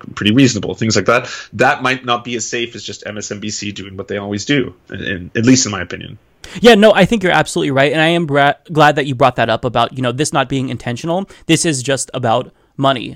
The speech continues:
Speaker 2: Um, I, I think that the left, if they were able to draw in the money in terms of, like, ad revenue that the right does, then maybe the algorithm would ease up. But this isn't something that, you know, I, I don't believe that there's, like, a bunch of, uh, YouTube executives like, "Let's target the left." <laughs> Like, it's
Speaker 1: <laughs>
Speaker 2: totally just,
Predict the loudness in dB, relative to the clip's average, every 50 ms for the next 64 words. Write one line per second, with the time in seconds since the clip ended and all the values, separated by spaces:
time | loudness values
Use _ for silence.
0 | -8 _ 0 0 0 0 0 -2 0 0 -2 -2 -2 -2 -2 -2 -2 -2 -2 -2
1 | 0 0 0 0 0 -4 -8 -6 -2 -2 -2 -4 -6 -12 -4 0 0 0 2 0
2 | -2 -2 -2 -2 -2 -2 -4 -4 -4 -2 -2 0 0 0 -2 -4 -6 -8 -2 2
3 | 4 4 4 4 2 0 -2 -2 -2 -2 -2 -2 -2 -4 -4 -4 -4 -4 -4 -4
4 | -4 -4 -4 -4 -4 -6 -6 -2 -2 -2 -2 0 -2 -2 -2 -2 -4 -8 -16 -12
5 | _ -8 -4 -4 -2 0 0 0 0 0 -2 -4 -2 -2 -4 -6 -10 -12 -12 _
6 | 0 0 2 2 2 2 2 2 0 0 2 2 0 0 2 0 0 0 0 -2
7 | -2 -2 -4 -4 -4 -4 -2 0 2 0 0 0 -4 -8 -8 -8 -8 -8 -8 -8
8 | -8 -8 -8 -6 -6 -4 -2 0 -2 -2 -4 -6 -4 -2 -2 -2 -2 -2 -2 0
9 | 0 0 2 2 0 0 0 -2 -4 -4 -6 -6 -6 -8 -8 -8 -8 -8 -8 -8
10 | -6 -4 -4 -4 -2 -4 -4 -6 -6 -10 -18 -20 -20 -16 -4 0 0 0 2 2
11 | 0 -2 -2 -2 -4 -4 -2 0 0 0 0 0 -2 -2 -2 0 0 0 0 2
12 | 2 0 0 2 6 8 8 8 8 6 2 0 0 2 4 4 4 4 4 2
13 | 0 2 4 4 4 6 4 2 2 2 0 0 2 2 0 0 0 0 0 0
14 | 0 0 0 0 0 -2 -4 -4 -4 -4 -4 -2 -4 -4 -4 -6 -6 -6 -6 -6
15 | -6 -8 -10 -14